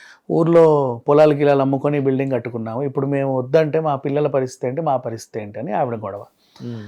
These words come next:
Speaker 1: ఏం చేస్తున్నారంటే, not only గచ్చిబౌలి,
Speaker 2: Hmm.
Speaker 1: వేరే వేరే ఏరియాస్లో కూడా నేను చెప్తున్నా,
Speaker 2: Hmm.
Speaker 1: ఒక ఇన్-, మన హైదరాబాద్లో ఉన్న పరిస్థితి ఏంటంటే, ఒక ఇండివిడ్యువల్ హౌస్ మనకు ఉంది అంటే, దాని మీద లోనో గీనో పెట్టి ఏదో ఒకటి చేసి పైన కట్టేస్తున్నారు.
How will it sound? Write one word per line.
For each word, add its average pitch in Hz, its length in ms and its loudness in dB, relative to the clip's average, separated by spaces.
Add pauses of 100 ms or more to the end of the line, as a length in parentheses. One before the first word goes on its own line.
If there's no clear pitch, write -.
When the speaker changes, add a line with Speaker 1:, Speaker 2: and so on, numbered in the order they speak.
(640)
Speaker 1:
ఏం 190 240 4
చేస్తున్నారంటే, 147 560 2
not 135 220 2
only 170 340 4 (800)
గచ్చిబౌలి, 127 680 -2
Speaker 2:
Hmm. 123 600 -10
Speaker 1:
వేరే 165 180 8
వేరే 180 240 8
ఏరియాస్లో 156 380 4
కూడా 151 160 2
నేను 139 240 -2
చెప్తున్నా, 117 640 -6 (560)
Speaker 2:
Hmm. - 60 6
Speaker 1:
ఒక 147 100 4
ఇన్-, 151 300 8
మన 147 160 4
హైదరాబాద్లో 175 840 8
ఉన్న 156 160 2
పరిస్థితి 143 460 2
ఏంటంటే, 113 380 -2
ఒక 170 140 4
ఇండివిడ్యువల్ 165 600 6
హౌస్ 143 300 2
మనకు 127 300 -2
ఉంది 139 220 0
అంటే, 123 540 -8 (640)
దాని 156 180 8
మీద 170 140 8
లోనో 175 320 10
గీనో 170 340 6
పెట్టి 147 260 4
ఏదో 160 220 8
ఒకటి 156 140 8
చేసి 139 300 4
పైన 165 300 6
కట్టేస్తున్నారు. 135 720 -2